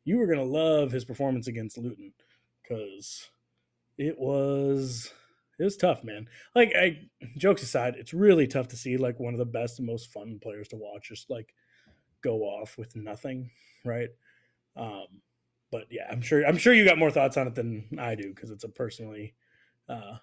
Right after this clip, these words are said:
affecting thing for you, which is me, it, like, levels the playing field a little bit. It's like, hmm,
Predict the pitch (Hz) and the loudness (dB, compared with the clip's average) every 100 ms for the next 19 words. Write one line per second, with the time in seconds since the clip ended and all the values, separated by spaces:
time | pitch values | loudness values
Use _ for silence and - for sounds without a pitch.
0 | _ 135 - 143 120 - 117 104 139 123 | _ -20 -14 -12 -12 -10 -10 -8 -6 -6
1 | 107 123 226 233 185 165 160 135 190 160 | -6 -2 2 2 2 0 -2 0 -2 -2
2 | 135 123 143 131 117 117 156 120 113 120 | -4 -8 -6 -8 -6 -4 -4 -4 -6 -6
3 | 120 113 - 117 262 | -8 -10 -14 -6 -2